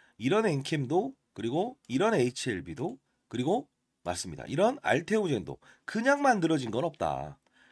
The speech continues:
알테오젠 말씀드리면서 했던 말은 뭡니까? 이때 제가 언급을 해드렸죠. 뭐라고 했죠? 맞습니다.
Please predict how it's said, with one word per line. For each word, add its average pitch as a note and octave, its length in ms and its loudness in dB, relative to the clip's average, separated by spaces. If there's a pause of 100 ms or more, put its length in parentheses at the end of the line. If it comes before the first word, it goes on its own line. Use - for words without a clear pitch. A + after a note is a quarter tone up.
알테오젠 A3 540 0
말씀드리면서 C3+ 880 -2
했던 C#3+ 240 -4
말은 D3 200 -2
뭡니까? C#2+ 440 -10 (480)
이때 A3+ 420 -2
제가 F3+ 320 4
언급을 G2 360 -4
해드렸죠. - 440 -16 (960)
뭐라고 D#3 340 6
했죠? C#3 300 -4 (500)
맞습니다. - 540 -8